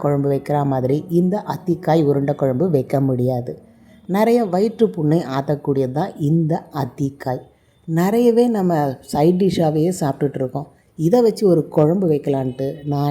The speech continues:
ஐடியா பண்ணி இதை பார்த்தீங்கன்னா உருண்டை குழம்போட ஜாயின் பண்ணிட்டேன். ஆனா செம்ம அட்டகாசமா இருக்கு. நார்மலா நம்ம உருண்டை குழம்பு சாப்பிட்டோம்னா பார்த்தீங்கன்னா ஒரு கடலை பருப்பு தான் சாதாரண ஒரு டேஸ்ட்டோட இருக்கும். ஆனா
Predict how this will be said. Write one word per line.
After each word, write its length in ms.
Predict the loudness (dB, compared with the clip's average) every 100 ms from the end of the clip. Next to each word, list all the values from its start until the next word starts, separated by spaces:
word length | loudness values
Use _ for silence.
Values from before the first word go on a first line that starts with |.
| 0
ஐடியா 240 | 2 0 0
பண்ணி 240 | -2 -2 -4 -4 -2
இதை 140 | -2 -2
பார்த்தீங்கன்னா 360 | -4 -4 -6 -8 0 6
உருண்டை 320 | 6 4 -2 0
குழம்போட 540 | 2 2 2 2 0 -6 -20 -20 _ 2
ஜாயின் 320 | 4 6 4 2
பண்ணிட்டேன். 420 | 0 0 -2 -8 -12 -20 -10
ஆனா 160 | -4 -2 -2 -2
செம்ம 360 | -2 0 -2 -2
அட்டகாசமா 680 | -4 -2 -2 0 0 0 -2
இருக்கு. 260 | -4 -4 -4 -6 -18 0 4
நார்மலா 340 | 6 6 6
நம்ம 160 | 6 6 4
உருண்டை 240 | 4 2 4
குழம்பு 280 | 2 2 2 0
சாப்பிட்டோம்னா 500 | -2 0 2 2 0
பார்த்தீங்கன்னா 400 | -2 0 -2 0 -2
ஒரு 100 | 0 0
கடலை 280 | 2 0 0
பருப்பு 280 | -2 -2 -2
தான் 120 | -2 -2 -10 _ _ _ _ _ _ -16
சாதாரண 640 | -6 -2 0 2 2 2 0 0
ஒரு 140 | -2 -4
டேஸ்ட்டோட 460 | -4 -4 -4 -4 -4
இருக்கும். 260 | -8 -10 -10
ஆனா 100 | -6